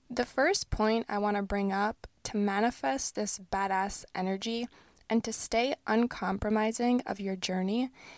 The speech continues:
is to believe truly that you are capable of doing hard things. It's that mind over matter mentality. On my wall,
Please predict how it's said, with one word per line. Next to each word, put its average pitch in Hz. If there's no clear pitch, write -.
is -
to -
believe 202
truly 247
that 214
you 202
are 202
capable 285
of 208
doing 190
hard -
things. -
It's -
that 214
mind 226
over 220
matter 202
mentality. -
On 247
my 320
wall, 214